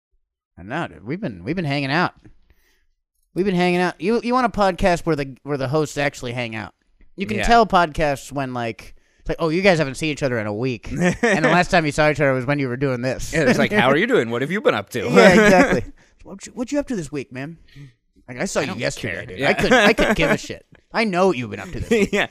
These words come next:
Speaker 2: same thing
Speaker 1: It's
Speaker 2: with
Speaker 1: nothing
Speaker 2: me.
Speaker 1: interesting.
Speaker 2: <laughs> It's, uh, it's Pi Day.
Speaker 1: It's Pi Day.
Speaker 2: Three point one four.
Speaker 1: Wow. Are you
Speaker 2: That's
Speaker 1: sure you're not a
Speaker 2: stupid.
Speaker 1: pedophile? The only way you'd know that if you hang out with high schoolers.
Speaker 2: Uh, what? <laughs> High schoolers didn't come up with Pi Day.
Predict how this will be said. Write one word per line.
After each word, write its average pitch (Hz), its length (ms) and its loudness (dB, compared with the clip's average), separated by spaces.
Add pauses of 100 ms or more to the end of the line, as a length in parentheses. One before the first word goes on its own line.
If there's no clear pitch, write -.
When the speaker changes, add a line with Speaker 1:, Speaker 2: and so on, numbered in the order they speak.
(160)
Speaker 2:
same 190 240 -2
thing 202 100 0
Speaker 1:
It's 156 80 -2
Speaker 2:
with 151 80 -2
Speaker 1:
nothing 214 220 4
Speaker 2:
me. 196 120 2
Speaker 1:
interesting. - 640 -2
Speaker 2:
<laughs> 226 400 0 (1700)
It's, - 220 -8
uh, 95 420 -2
it's - 120 -20
Pi 107 340 0
Day. 107 420 -2 (460)
Speaker 1:
It's - 100 -20
Pi 233 320 6
Day. 170 340 4
Speaker 2:
Three 123 200 -4
point 120 280 -6
one 123 260 -4
four. 135 580 0 (120)
Speaker 1:
Wow. 107 560 -6 (340)
Are 151 80 2
you 247 140 4
Speaker 2:
That's 151 100 -2
Speaker 1:
sure 208 140 6
you're 247 120 2
not 240 180 6
a - 40 2
Speaker 2:
stupid. 240 220 6
Speaker 1:
pedophile? 240 240 6
The 202 80 4
only 220 120 4
way 208 140 6
you'd 202 140 2
know 175 160 2
that 165 140 2
if 143 80 -2
you 147 100 0
hang 151 160 0
out 143 80 -2
with 120 100 -6
high 131 160 -2
schoolers. 87 440 -12 (480)
Speaker 2:
Uh, 107 380 -4
what? 123 380 -4 (140)
<laughs> - 100 -20
High 240 500 2
schoolers 240 300 2
didn't 170 180 -2
come 151 180 -4
up 139 100 -4
with 127 180 -6
Pi 117 300 -4
Day. 123 320 -8